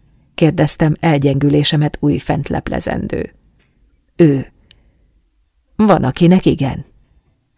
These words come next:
Fel akartam állni, hogy közelebbről szemügyre vegyem a könyveket, hiszen én is imádok olvasni, és a zavaromnak is jót tett volna, ha másra figyelek, mint a vonásaira, a kezére, az illatára.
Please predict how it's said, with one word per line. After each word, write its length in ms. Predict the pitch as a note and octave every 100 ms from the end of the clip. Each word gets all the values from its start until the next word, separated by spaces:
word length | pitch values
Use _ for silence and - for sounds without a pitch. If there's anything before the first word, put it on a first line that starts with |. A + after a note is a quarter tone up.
| _ _ _ _ _ -
Fel 180 | C#4 B3
akartam 480 | G#3 G3 - F#3 E3+
állni, 420 | F3 E3+ E3+ E3
hogy 200 | E3+ F3
közelebbről 640 | - E3 D3+ D3+ D3 D#3 D3+
szemügyre 580 | - D3+ D3+ D3 D3+
vegyem 300 | D3 D3 D3
a 60 | D3+
könyveket, 640 | - D3 D3 D3 D3+ - - - - -
hiszen 340 | E3+ - D3+
én 240 | - D#3 D#3
is 140 | D3
imádok 500 | - D#3+ C#3 C#3+ C3+
olvasni, 640 | C#3 C#3+ C#3+ - D3 D#3 _ - - _ _
és 200 | - A#3
a 80 | A#3
zavaromnak 640 | G#3 E3 C#3+ C#3+ D3 D#3
is 200 | D#3 -
jót 160 | D#3+ -
tett 200 | D3 D3
volna, 300 | D3+ D3 D3
ha 120 | D3+
másra 360 | D3+ D3+ -
figyelek, 420 | D#3 D3+ C#3+ C#3 D3+
mint 220 | C#3 C3+
a 60 |
vonásaira, 880 | B2 D3 C#3+ D3 - C#3+ C#3+ D3 C#3+
a 60 | -
kezére, 600 | - C#3 C#3+ D3+ C#3+ C#3+
az 180 | D3+ -
illatára. 720 | - - - - - - E3+